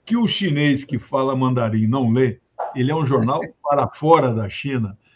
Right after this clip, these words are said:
ele é editado só em inglês, é, ele também demonstrou cautela que eu tô demonstrando, né? Porque eu também <laughs> já li o editorial deles, né? Eles, então, estão esperando ver como as coisas evoluem, né? Eles não desejaram ainda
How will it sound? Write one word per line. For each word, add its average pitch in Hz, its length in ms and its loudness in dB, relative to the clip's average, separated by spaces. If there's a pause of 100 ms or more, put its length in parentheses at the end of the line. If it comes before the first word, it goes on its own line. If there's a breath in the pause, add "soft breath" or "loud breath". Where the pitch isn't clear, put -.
(220)
ele 113 180 -2
é 117 100 0
editado 127 580 -2
só 175 320 0
em 127 100 2
inglês, 113 640 0 (760 loud breath)
é, 127 360 0
ele 208 580 4 (220)
também 208 380 4
demonstrou 151 540 4
cautela 143 520 0
que 165 80 -2
eu 156 80 0
tô 151 180 -4
demonstrando, 143 760 -2
né? 135 180 -2
Porque 123 320 -8
eu 110 80 -2
também 127 400 -2
<laughs> - 40 -10
já 165 240 0
li 131 180 2
o 139 100 2
editorial 127 800 -2
deles, 135 480 -2
né? 127 200 -6 (760)
Eles, 190 320 8
então, 196 360 0
estão 208 260 -2
esperando 196 640 0
ver 147 200 0
como 143 180 -4
as 123 120 -4
coisas 127 420 -2
evoluem, 151 880 0
né? 151 280 -6
Eles 147 260 0
não 185 180 2
desejaram 196 800 8
ainda 139 560 0